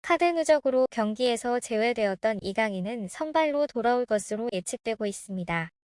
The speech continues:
카디스와 마지막 경기에서는 마요르카가 이 대 일로 이겼었고 이십일 년 시월에는 무승부를 이뤘습니다. 대체로 마요르카가 우세한 상황이며 심기가 불편할 것이라 예상되지만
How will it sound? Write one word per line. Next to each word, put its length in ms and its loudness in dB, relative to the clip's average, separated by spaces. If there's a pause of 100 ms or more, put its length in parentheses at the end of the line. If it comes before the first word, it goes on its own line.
카디스와 600 4
마지막 420 0
경기에서는 840 -2
마요르카가 640 0
이 120 -2
대 200 0
일로 220 -2
이겼었고 840 -2
이십일 440 -2
년 160 -2
시월에는 640 -2
무승부를 640 -2
이뤘습니다. 800 -4 (320)
대체로 500 6
마요르카가 760 4
우세한 420 0
상황이며 720 0
심기가 560 0
불편할 580 -2
것이라 440 0
예상되지만 840 -4